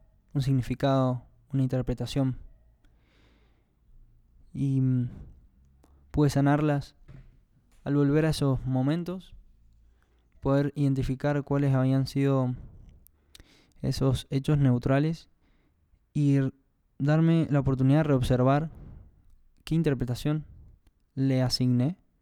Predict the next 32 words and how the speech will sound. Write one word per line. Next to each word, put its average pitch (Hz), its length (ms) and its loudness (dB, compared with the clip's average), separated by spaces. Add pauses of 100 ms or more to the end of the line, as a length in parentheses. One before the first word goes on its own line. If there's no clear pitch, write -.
(720)
que 131 100 0
hoy 127 60 4
me 131 80 4
está 135 160 0
molestando, 131 580 2
o 123 120 0
me 117 100 -4
está 123 160 -6
afectando, 120 600 -12
o 120 200 -10
me 113 100 -16
está - 160 -12
haciendo 117 380 -6
sufrir, 120 520 -10 (880)
o 131 80 -16
me 123 80 -12
estoy 123 180 -8
dejando, 123 440 -6 (1300)
me - 60 -18
estoy 131 220 -2
dejando 127 400 0
hacer 123 220 -4
sufrir 123 340 -4
por, 120 300 -6 (220)
por 123 160 -4
esa 117 420 -8 (320)
interpretación. 123 720 -6 (3500)
Recordando 143 440 2
las 160 160 4
siete 147 200 0
leyes 151 280 4
universales 143 720 2